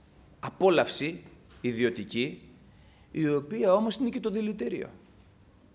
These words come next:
Και τι πειράζει, αδερφέ, να φοράμε μια βαβυλωνική στολή, τι χάλασε ο κόσμος; Και τι πειράζει, αδερφέ, δηλαδή, τι θα κυκλοφορούμε έξω σαν καλόγριες;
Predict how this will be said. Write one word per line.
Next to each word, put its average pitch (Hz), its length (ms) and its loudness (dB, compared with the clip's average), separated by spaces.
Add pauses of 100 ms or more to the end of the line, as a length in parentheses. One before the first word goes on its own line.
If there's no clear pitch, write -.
(460)
Και - 140 -2
τι 294 120 -2
πειράζει, 208 500 2
αδερφέ, 127 280 -4
να 135 100 -6
φοράμε 131 320 -4
μια 135 160 -4
βαβυλωνική 131 500 -6
στολή, 139 280 -8
τι 170 120 -8
χάλασε 151 380 -2
ο 117 40 -6
κόσμος; 147 480 -6 (1400)
Και - 120 -8
τι 196 120 -10
πειράζει, 156 380 -4
αδερφέ, 160 280 -8
δηλαδή, 190 180 0
τι 190 60 -12
θα 202 80 0
κυκλοφορούμε 143 520 -2
έξω 151 120 -6
σαν 165 120 0
καλόγριες; 143 680 0